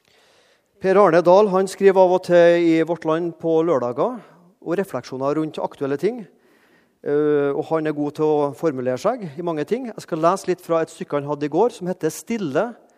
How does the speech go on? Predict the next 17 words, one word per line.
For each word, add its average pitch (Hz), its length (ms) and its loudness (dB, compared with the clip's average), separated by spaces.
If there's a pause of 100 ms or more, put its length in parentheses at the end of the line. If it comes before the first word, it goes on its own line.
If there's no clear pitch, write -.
(240)
rundt 190 240 -4
Jesus. - 400 -6 (1300)
Og 156 80 -6
da 190 80 4
skriver 180 240 0
han 175 100 -2
om 170 60 -10
pavevalget. 135 720 0 (680)
Pave 170 320 4
Frans 185 360 -4 (100)
vekker 170 400 -4
nysgjerrighet. 156 720 -6 (580)
Det 139 200 -2
er 147 160 -4
verre 131 280 -4
med 202 140 -4
Jesus. - 420 -14